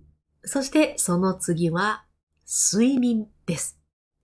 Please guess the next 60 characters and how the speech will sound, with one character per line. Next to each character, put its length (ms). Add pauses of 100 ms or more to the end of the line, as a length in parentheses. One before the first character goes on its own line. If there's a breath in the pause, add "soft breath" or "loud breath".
(540 loud breath)
え、 60
睡 300
眠 240
も 160
や 80
っ 60
ぱ 100
り 80
ま 140
あ 60
ね、 160
生 200
活 500
ス 100
タ 120
イ 40
ル 80
に 80
よ 60
っ 20
て 140
バ 120
ラ 80
バ 120
ラ 160
に 120
な 80
っ 60
て 80
し 140
ま 80
う 60
か 120
と 100
は 100
思 180
う 20
ん 40
で 100
す 100
が、 100
な 260
る 220
べ 220
く 160
長 300
く、 200 (460 loud breath)
で 120
き 120
れ 100
ば 140
九 180
時 100
間 200
ぐ 80
ら 80
い 60
を 100
目 120
指 120